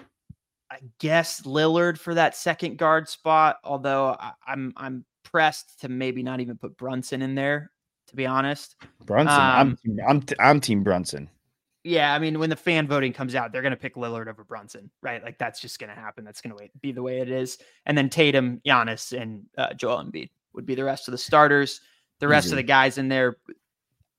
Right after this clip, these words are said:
Speaker 1: since I didn't have Lillard as a starter, Brunson obviously is that next guy. Um, Paolo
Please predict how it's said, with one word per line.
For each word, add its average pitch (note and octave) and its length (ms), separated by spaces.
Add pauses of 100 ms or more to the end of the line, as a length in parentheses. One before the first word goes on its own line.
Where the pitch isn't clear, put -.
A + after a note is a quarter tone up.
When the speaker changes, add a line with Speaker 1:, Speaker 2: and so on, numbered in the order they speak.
(140)
Speaker 1:
since D#3 180
I D3 120
didn't C#3 180
have C3+ 160
Lillard B2+ 340
as A#2 100
a A#2 60
starter, A#2 500
Brunson A#2+ 540
obviously A#2 440
is A#2 100
that C3 180
next B2 260
guy. A2+ 360 (400)
Um, A#2+ 520 (720)
Paolo C#3+ 460